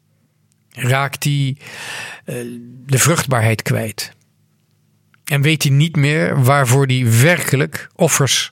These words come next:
zou moeten brengen. Iedere cultuur heeft dat in zijn decadente fase gehad. Maar in onze cultuur, waar geen oorlog meer kan corrigeren,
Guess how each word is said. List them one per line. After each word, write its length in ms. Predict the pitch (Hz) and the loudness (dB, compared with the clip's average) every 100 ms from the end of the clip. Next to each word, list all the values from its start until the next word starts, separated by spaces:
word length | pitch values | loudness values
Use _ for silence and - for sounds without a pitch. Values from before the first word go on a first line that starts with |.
| _ - | _ -2
zou 380 | 120 139 131 | 0 2 2
moeten 280 | 127 120 135 | 2 2 2
brengen. 440 | 120 117 110 117 - _ _ _ _ _ _ _ _ _ _ _ _ _ _ _ _ _ _ _ _ _ _ _ - - _ | 2 2 0 -4 -10 _ _ _ _ _ _ _ _ _ _ _ _ _ _ _ _ _ _ _ _ _ _ _ -20 -20 _
Iedere 440 | - 180 156 151 147 - - | -4 0 2 2 -2 -8 -12
cultuur 500 | - 151 143 180 190 | -2 -2 0 0 2
heeft 260 | 156 170 - | 2 0 0
dat 180 | 160 160 | 0 0
in 120 | 151 | 0
zijn 140 | 139 | 0
decadente 520 | 143 143 139 147 139 123 | 0 -2 -2 -2 -2 -2
fase 420 | 151 139 123 127 | 0 0 -2 -2
gehad. 460 | 127 113 131 - - - - - - | -2 -2 -2 -6 -14 -12 -12 -12 -2
Maar 180 | 156 156 | 0 0
in 160 | 156 | 0
onze 260 | 208 233 220 | 0 0 0
cultuur, 640 | 160 143 208 214 120 123 _ _ _ _ _ _ _ - - - | -2 0 0 2 0 -4 _ _ _ _ _ _ _ -18 -10 0
waar 200 | 160 151 | 0 2
geen 320 | 147 135 143 | -2 -4 -2
oorlog 480 | 196 240 262 160 - | 0 2 2 0 2
meer 220 | 131 120 | 2 2
kan 280 | - 123 107 | 0 -2 0
corrigeren, 840 | 139 123 113 120 190 139 98 | 0 2 2 2 0 -2 -4